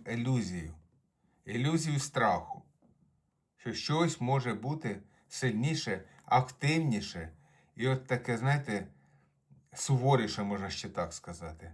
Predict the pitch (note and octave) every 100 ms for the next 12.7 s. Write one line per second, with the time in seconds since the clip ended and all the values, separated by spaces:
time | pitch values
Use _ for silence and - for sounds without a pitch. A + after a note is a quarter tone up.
0 | - G2 A2+ A#2 A2+ G2 F2 - - _
1 | _ _ _ _ _ _ _ _ _ _
2 | G2+ A2 C3 - - D3+ C3+ - A2+ E2+
3 | - - _ _ _ _ _ _ _ -
4 | B2+ B2 C3+ B2+ G2 F2+ F2+ F2 F2 -
5 | F2+ F2 - E2+ E2+ - E2 F2 - E2+
6 | D#2+ D#2 - _ _ _ _ _ _ _
7 | _ _ _ _ _ _ _ - C#3 C#3
8 | A2+ G2+ A2+ A2 - D3+ E3 D3+ B2+ B2+
9 | C3 A#2+ A2 - _ _ - B2+ D3 B2+
10 | - G#2 A#2+ G#2+ G#2 G2+ G2 G2+ G2 G2
11 | F#2+ B2+ C3 G#2+ G2 - _ _ _ _
12 | _ _ D#3+ C3+ A#2 G#2+